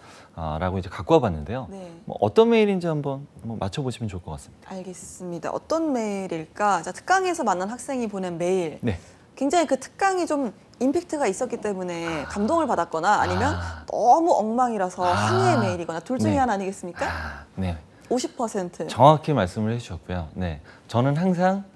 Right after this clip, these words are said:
Speaker 1: 어, 제 입으로 얘기하기는 그렇지만 전자라는 거. 네.
Speaker 2: 네.
Speaker 1: 제가 말씀을 드리면서 한번,
Speaker 2: 네.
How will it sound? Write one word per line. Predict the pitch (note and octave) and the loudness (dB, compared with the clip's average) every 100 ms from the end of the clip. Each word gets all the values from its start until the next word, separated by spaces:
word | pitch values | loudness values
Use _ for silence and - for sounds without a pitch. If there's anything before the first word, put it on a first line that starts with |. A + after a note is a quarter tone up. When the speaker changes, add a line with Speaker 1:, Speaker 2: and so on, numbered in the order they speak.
| - - - | -20 -20 -20
Speaker 1:
어, | - - - | -16 -14 0
제 | A#2+ | 4
입으로 | C3 C3+ | 4 4
얘기하기는 | G2+ G2+ G2+ G#2 | 2 2 0 -2
그렇지만 | F#2 F2+ - F#2 A2+ B2 | -4 -8 -6 -8 -8 -6
전자라는 | - G2+ C3 A#2+ D#2 D2 | 0 2 2 2 -2 -8
거. | D2+ - - | -12 -16 -14
네. | F#3 F#3+ E3 | -6 -6 -6
Speaker 2:
네. | D#3 - - | -8 -14 -16
Speaker 1:
제가 | E2+ D#2+ | -10 -6
말씀을 | E2+ C3 A#2+ | -2 0 0
드리면서 | G2+ A2+ F#2 F2 | 0 0 0 0
한번, | G2 E2 G2 | -2 -2 -2
Speaker 2:
네. | E3 E3 | -2 -6